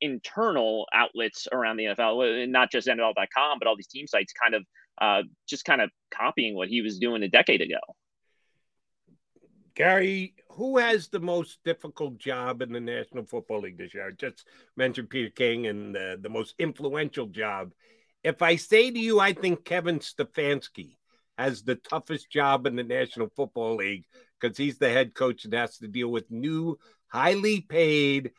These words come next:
Speaker 2: highly questioned quarterback, Deshaun Watson. How tough is it gonna be for Stefanski this year? Add that to all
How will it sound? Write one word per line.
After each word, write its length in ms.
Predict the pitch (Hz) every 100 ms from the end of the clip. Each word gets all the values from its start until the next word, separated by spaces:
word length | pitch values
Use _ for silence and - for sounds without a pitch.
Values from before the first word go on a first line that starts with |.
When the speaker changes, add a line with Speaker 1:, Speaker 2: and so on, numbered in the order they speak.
| _ _
Speaker 2:
highly 460 | 117 143 190 208
questioned 920 | 160 - 233 196 - - 151 131 127 -
quarterback, 640 | 170 180 151 131 127 - - - -
Deshaun 420 | 127 - 143 143
Watson. 480 | 131 135 127 113 95 - _ -
How 160 | 196
tough 300 | - 165 -
is 140 | 135 117
it 160 | 113
gonna 160 | 127 117
be 200 | 107 110
for 340 | - 107 98 _ _
Stefanski 720 | - 127 - 135 123 - 120
this 260 | 113 113 -
year? 200 | 117 120 156
Add 260 | 165 156
that 280 | 180 175 -
to 100 | 147
all 420 | 170 156 139 -